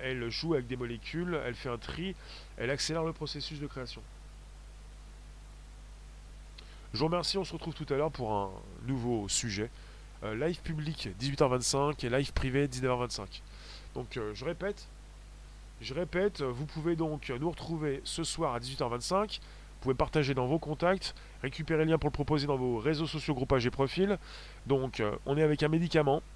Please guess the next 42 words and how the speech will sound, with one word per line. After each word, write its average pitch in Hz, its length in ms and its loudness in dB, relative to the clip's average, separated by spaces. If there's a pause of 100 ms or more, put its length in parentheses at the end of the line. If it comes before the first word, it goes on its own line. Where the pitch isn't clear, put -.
(360)
qui 127 140 -4
sert 135 280 6
à 95 160 4
traiter 139 280 2
les 117 120 2
toc, - 400 4 (460)
avec, 113 380 0
euh, 101 320 2
pour 156 100 6
la 151 80 10
première 131 300 4
fois 131 220 4
des 123 120 4
médicaments, 120 520 2
donc 113 180 0
un 180 100 6
médicament 123 520 2 (420)
créé 170 260 8
par 156 200 10
une 135 120 4
I 131 120 6
A 143 280 6
qui - 140 -4
va 135 100 6
être 135 200 0
testé 156 440 4
sur 120 200 4
des 110 160 2
êtres 160 180 0
humains. 123 240 -2 (400)
Je 117 40 -2
vous 117 100 2
ai 131 40 4
parlé 127 260 6
donc 113 300 -2
de 107 60 -4
cette 113 240 0
start-up 135 380 2
britannique 120 500 0
Exscientia, 135 680 2 (680)
avec, 120 380 2
euh, 98 340 4